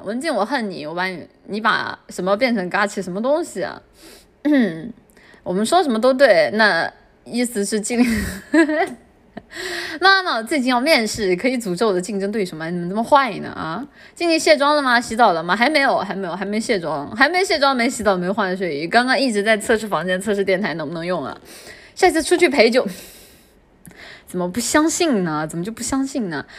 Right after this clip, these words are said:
以后都用这个麦吧，之前那个太烂了。这个是我的手机啊，这个是我的手机啊，这个是。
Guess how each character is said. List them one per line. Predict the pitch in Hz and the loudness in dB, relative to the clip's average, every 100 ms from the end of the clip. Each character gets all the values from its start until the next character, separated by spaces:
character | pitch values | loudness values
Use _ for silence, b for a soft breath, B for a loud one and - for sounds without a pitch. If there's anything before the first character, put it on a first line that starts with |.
| B B | B B
以 | |
后 | 226 294 | 4 6
都 | 302 | 4
用 | 277 | 2
这 | 269 | 0
个 | |
麦 | 254 262 269 | 4 4 4
吧， | 233 | 0
之 | 170 247 | 0 -2
前 | 240 | -2
那 | 233 | -2
个 | 220 | 0
太 | 285 233 | 2 4
烂 | 262 233 | 2 2
了。 | 175 | 0
这 | 339 | 0
个 | 311 | 0
是 | 349 | 4
我 | 226 | 4
的 | 196 | 4
手 | - 214 | 4 4
机 | 180 190 277 | 2 2 4
啊， | 330 214 - - _ B B B B | 4 2 -2 -12 _ B B B B
这 | - 453 381 | 2 4 4
个 | 370 | 0
是 | 359 392 | 2 2
我 | 302 247 | 4 6
的 | 262 339 | 6 4
手 | - 302 226 | 4 4 4
机 | 220 - 415 440 | 0 0 4 6
啊， | 370 233 | 6 2
这 | 220 | 0
个 | 226 247 | -4 -4
是。 | 233 208 190 | 0 2 2